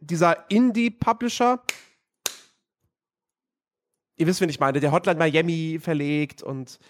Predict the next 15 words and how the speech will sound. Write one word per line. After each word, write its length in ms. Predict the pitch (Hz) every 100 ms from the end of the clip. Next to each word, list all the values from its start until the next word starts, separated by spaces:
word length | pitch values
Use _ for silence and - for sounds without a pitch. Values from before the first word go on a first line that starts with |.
| - -
wie 100 | 131
heißen 260 | 170 -
die 120 | 135
nochmal? 240 | 120 117 123
Devolver. 520 | 160 226 294 135 101 _ _ -
Devolver 260 | 147 208
Digital, 480 | 202 214 165 - 175 - -
genau, 200 | 135 147
ich 100 | -
glaub, 140 | 170
von 120 | 165
denen 180 | 156 170
kommt 220 | - 120
das. 220 | 143 165 - _ - - _ _ _
Ähm, 560 | 139 143 139 135 131